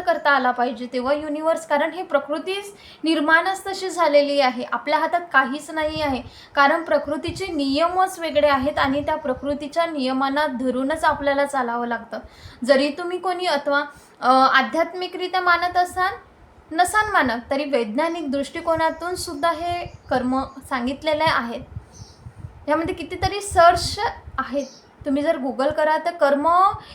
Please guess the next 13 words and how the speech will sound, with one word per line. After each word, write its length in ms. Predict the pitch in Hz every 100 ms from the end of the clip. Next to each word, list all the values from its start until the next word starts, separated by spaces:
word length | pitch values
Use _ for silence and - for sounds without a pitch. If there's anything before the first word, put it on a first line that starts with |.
| -
इतकं 920 | 277 - - - - 381 381 403 415
डीपली 680 | 262 - 320 349 370 359 370
यामध्ये 380 | 381 330 294 294
सांगून 320 | 294 254 262
आहे, 140 | 247
जसं 260 | 247 269 285
की 100 | 294
भगवद्गीतेमध्ये 920 | 262 262 285 302 285 294 320 311 330
सुद्धा 380 | 330 302 311 320
कर्माचं 680 | 320 285 262 254 262 262 262 - - -
विश्लेषण 640 | 247 269 277 302 302 339 339
केलेलं 400 | 294 240 233 240
आहे. 320 | 240 220 226